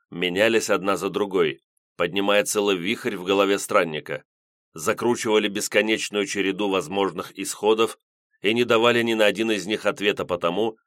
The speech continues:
что как только странник задерживал внимание на чем-то одном, оно тут же исчезало —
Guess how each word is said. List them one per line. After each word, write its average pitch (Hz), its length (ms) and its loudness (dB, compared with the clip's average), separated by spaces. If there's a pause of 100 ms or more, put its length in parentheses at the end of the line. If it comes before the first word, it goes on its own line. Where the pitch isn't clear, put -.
(140)
что - 220 -2
как 104 180 0
только 113 280 0
странник 107 520 2
задерживал 98 600 2
внимание 92 480 0
на 90 100 0
чем-то 87 340 -4
одном, 98 400 0 (540)
оно 92 300 0
тут 143 200 0
же 127 180 2
исчезало — 87 720 0